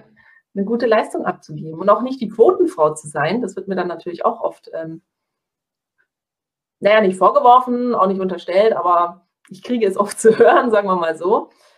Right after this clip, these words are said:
"Hier die Quotenfrau, du bist ja nur da, um die Quote zu erfüllen." Ich sag, "Ja, wenn das so ist, ist es schade, weil ich habe auch eigentlich noch andere Qualitäten,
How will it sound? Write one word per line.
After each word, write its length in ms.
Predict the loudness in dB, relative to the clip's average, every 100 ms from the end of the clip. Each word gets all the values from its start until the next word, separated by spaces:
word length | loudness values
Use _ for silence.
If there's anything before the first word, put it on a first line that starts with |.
| _ _
"Hier 140 | -4 -4
die 100 | -4
Quotenfrau, 560 | -4 -4 -4 2 2
du 60 | 2
bist 160 | -2 -6
ja 60 |
nur 140 | -6 -2
da, 140 | -2
um 120 | -2
die 60 | -8
Quote 320 | -2 0 0
zu 140 | -8 -14
erfüllen." 280 | -12 -8 -8
Ich 60 |
sag, 140 | -8 -6
"Ja, 340 | -2 -2 -4 _
wenn 160 | -6 -4
das 140 | -4
so 60 | -2
ist, 180 | -2 -2
ist 160 | -8
es 120 | -8 -6
schade, 380 | -2 0 0 0
weil 140 | 0
ich 100 | -2
habe 160 | -6 -6
auch 80 | -8
eigentlich 320 | -10 -12 -12
noch 120 | -10
andere 280 | -8 -8 -8
Qualitäten, 600 | -10 -14 -14 -16 -20 -20